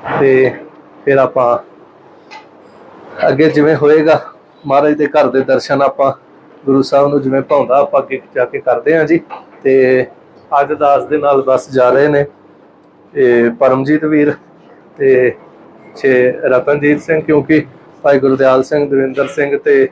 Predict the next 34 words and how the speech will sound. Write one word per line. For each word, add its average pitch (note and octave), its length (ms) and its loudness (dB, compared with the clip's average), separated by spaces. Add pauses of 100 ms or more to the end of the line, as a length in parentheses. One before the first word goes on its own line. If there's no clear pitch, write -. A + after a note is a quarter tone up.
ਨਿਰਮਲ C3 360 -2
ਸਿੰਘ C#3 280 -4
ਹਰੀ B2+ 200 -2 (500)
ਉਹ C#3+ 100 2
ਸ਼ਾਇਦ B2+ 380 0 (760)
ਘੋੜੇ B2 220 0
ਤੇ D3 140 -2
ਆਉਣਗੇ D3+ 400 0 (520)
ਤੇ C#3+ 80 0
ਅਸੀਂ C#3 200 -4
ਪੈਦਲ C3+ 420 0 (840)
ਚਾਲਾ C3 260 0
ਮਾਰਨ C3 300 0
ਲੱਗੇ C3 280 -2
ਆ C#3 60 0
ਜੀ। C#3+ 140 -4 (760)
ਮਹਾਰਾਜ C3+ 300 -2
ਕਿਰਪਾ C3+ 320 -2
ਕਰਨ। B2+ 280 -2 (640)
ਹੁਣ B2+ 180 -2
ਇੱਥੇ B2+ 320 -2 (200)
ਬਹੁਤ C3 280 0
ਬੇਅੰਤ D3 340 0
ਸੰਗਤਾਂ C#3 440 -4
ਜਿਹੜੀਆਂ C3+ 260 0
ਉਹ C3+ 60 -2
ਤਿਆਰ B2+ 300 0
ਬਰ C3 160 -2
ਤਿਆਰ B2+ 260 0
ਬੈਠੀਆਂ B2+ 360 -4
ਹੋਈਆਂ C#3+ 260 0
ਨੇ E3 100 0 (680)
ਤੇ B2+ 280 -6
ਸਾਰੇ C3 380 2